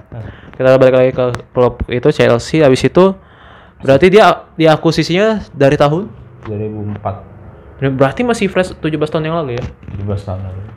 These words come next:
Speaker 2: Berarti, eh, eh, kayaknya gue, gue itu udah main Winning Eleven. Udah main gue berarti.
Speaker 1: Iya.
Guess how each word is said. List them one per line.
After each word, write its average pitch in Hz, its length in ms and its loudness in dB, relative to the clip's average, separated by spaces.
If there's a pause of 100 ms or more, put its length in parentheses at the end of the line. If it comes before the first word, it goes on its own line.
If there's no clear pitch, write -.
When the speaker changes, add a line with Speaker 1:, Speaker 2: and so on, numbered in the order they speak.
(120)
Speaker 2:
Berarti, 127 220 -4 (100)
eh, 120 840 -4 (280)
eh, 160 100 -8
kayaknya 170 220 -6
gue, 196 160 -6
gue 156 160 -6
itu 190 180 -8
udah 156 160 -4
main 131 160 -8
Winning 131 300 -8
Eleven. 151 420 -10 (140)
Udah 156 180 2
main 185 240 0
gue 135 220 -4
berarti. 123 360 -8
Speaker 1:
Iya. 110 380 -12